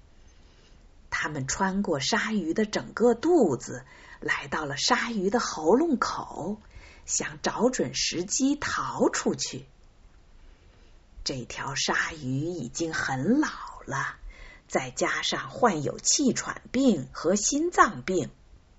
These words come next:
睡觉的时候总是张着嘴。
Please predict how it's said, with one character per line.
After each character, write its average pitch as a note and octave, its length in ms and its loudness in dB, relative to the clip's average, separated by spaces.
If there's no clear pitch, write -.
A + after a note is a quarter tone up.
睡 C#3 380 2
觉 - 260 0
的 - 120 -6
时 - 200 -2
候 C3 340 -4
总 - 280 -2
是 C#3+ 180 -4
张 A#3+ 340 0
着 F#3+ 140 2
嘴。 C#3 640 -4